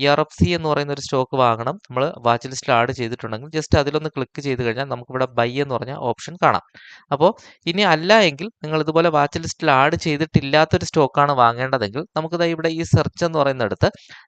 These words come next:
നമ്മൾ just ഒന്ന് ക്ലിക്ക് ചെയ്തതിന് ശേഷം നമ്മളിവിടെ all എന്ന് പറഞ്ഞ് സെലക്ട് ചെയ്തതിന് ശേഷം ഇവിടെ മുകളിൽ നമ്മൾ ഏത് സ്റ്റോക്കാണോ വാങ്ങുന്നത് അപ്പോൾ ആ കമ്പനിയുടെ പേര് നമ്മളിവിടെ ടൈപ്പ് ചെയ്ത് കൊടുക്കുക. അപ്പോൾ ഞാനിവിടെ, ആ, ഓയിൽ ഇന്ത്യ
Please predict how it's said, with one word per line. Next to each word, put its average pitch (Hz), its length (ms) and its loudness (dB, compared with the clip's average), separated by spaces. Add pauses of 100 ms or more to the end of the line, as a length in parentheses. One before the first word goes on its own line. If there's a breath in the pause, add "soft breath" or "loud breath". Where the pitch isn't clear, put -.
നമ്മൾ 156 180 4 (200)
just 143 240 -2
ഒന്ന് 156 160 -2 (140)
ക്ലിക്ക് 147 260 -4
ചെയ്തതിന് 131 500 -4
ശേഷം 139 300 -2
നമ്മളിവിടെ 135 400 -2 (200)
all 156 220 6
എന്ന് 135 160 -4
പറഞ്ഞ് 127 280 -4
സെലക്ട് 117 320 -2
ചെയ്തതിന് 110 500 -6
ശേഷം 113 300 -8
ഇവിടെ 113 260 -4
മുകളിൽ 107 260 0 (420 loud breath)
നമ്മൾ 143 180 0 (200)
ഏത് 160 160 0
സ്റ്റോക്കാണോ 135 560 2
വാങ്ങുന്നത് 107 480 0
അപ്പോൾ 139 200 0
ആ 131 80 2 (140)
കമ്പനിയുടെ 117 540 -2 (120)
പേര് 113 240 2
നമ്മളിവിടെ 107 480 -8
ടൈപ്പ് 107 260 -4
ചെയ്ത് 110 240 -6
കൊടുക്കുക. 98 280 -4
അപ്പോൾ 131 200 -8
ഞാനിവിടെ, 120 340 -4 (500 loud breath)
ആ, 117 60 0 (320)
ഓയിൽ 135 340 4
ഇന്ത്യ 131 240 -2